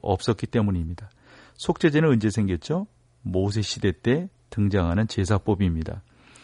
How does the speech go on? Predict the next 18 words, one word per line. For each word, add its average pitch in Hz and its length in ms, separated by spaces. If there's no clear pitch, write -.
그래서 156 300
속죄제는 131 800
레위기에 117 580
가서 98 320
등장을 95 480
하거든요. 101 580
레위기 104 400
첫 - 200
부분에서 101 480
다섯 107 300
가지 98 240
제사가 95 360
나오는데 95 600
그 123 160
가운데 98 320
하나가 104 360
바로 92 280
속죄제입니다. 113 1400